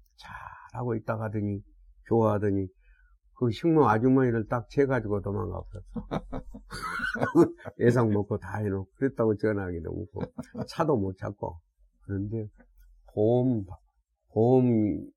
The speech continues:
됐잖아. 그 출소자 한 여자가 와가지고 "목사님 걱정 마시오. 하나님이 더 축복할 거예요. 저 털털한 낡은 봉고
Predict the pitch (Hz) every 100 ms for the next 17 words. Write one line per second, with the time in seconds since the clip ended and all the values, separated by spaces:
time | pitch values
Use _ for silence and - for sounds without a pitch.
0 | _ - - _ 107 95 98 98 104 95
1 | 98 98 90 82 - - 85 - - -
2 | - - - 117 - 143 147 123 110 107
3 | 104 104 104 98 98 92 95 92 95 90
4 | 90 90 90 _ _ _ - 92 - 101
5 | 92 95 92 98 92 92 90 92 90 107
6 | 101 92 87 92 - 104 110 92 90 101
7 | 92 98 92 - _ _ _ - 104 110
8 | 101 92 87 85 - _ _ 90 98 98
9 | 87 92 98 98